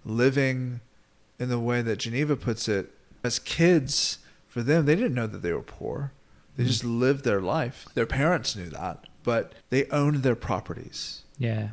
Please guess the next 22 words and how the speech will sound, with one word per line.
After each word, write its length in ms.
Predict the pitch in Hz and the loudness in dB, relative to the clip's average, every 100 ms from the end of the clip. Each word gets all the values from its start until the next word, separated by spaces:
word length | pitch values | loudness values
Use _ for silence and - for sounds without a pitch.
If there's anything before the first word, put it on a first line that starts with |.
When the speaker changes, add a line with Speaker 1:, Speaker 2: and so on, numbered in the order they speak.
| - | -4
Speaker 1:
The 100 | 120 | -4
houses 540 | - 143 147 160 156 | -2 2 4 4 2
they 140 | 127 117 | 0 0
lived 360 | 113 135 135 | 4 4 4
in 160 | 143 139 | 0 -2
were 140 | 110 | -2
theirs 400 | 107 120 123 120 | 0 4 4 4
all 280 | - 110 120 | 0 0 0
the 80 | 120 | 0
way 220 | 113 110 | 0 -2
down 280 | 104 107 107 - | -2 -4 -4 -8
to 100 | - | -8
the 140 | 90 | -8
dirt. 500 | 90 82 60 - - - | -6 -6 -6 -8 -16 -10
And 800 | - 117 117 113 110 110 104 104 - - - - - _ - | -4 0 0 0 -2 -4 -6 -6 -6 -8 -16 -20 -20 _ -10
that 340 | - 135 147 151 | 0 4 4 4
is 180 | 143 - 139 | 4 2 0
how 100 | 127 | 0
you 240 | 120 117 | 0 -2
build 300 | 113 107 104 | 0 -2 -2
wealth. 640 | 104 87 85 - - - - - - | -4 -4 -6 -10 -18 -20 -20 -20 -4
Speaker 2:
Yep. 180 | 147 151 | 0 0